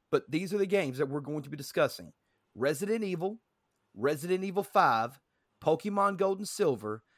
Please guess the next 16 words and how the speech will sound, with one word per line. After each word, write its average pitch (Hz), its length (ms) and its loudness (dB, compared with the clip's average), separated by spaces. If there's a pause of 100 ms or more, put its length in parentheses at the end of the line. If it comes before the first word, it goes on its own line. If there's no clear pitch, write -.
(120)
Final 165 380 2
Fantasy 208 440 -4
seven 147 640 0
Remake, 123 540 -4 (360)
G 170 220 -4
T 214 220 0
A 208 120 2
Vice 208 300 2
City, 117 480 -4 (320)
Braid, 190 580 4 (680)
Modern 180 300 4
Warfare 214 340 2
two, 180 460 -2 (140)
Red 165 320 4
Dead 208 200 2
Redemption, 160 640 -4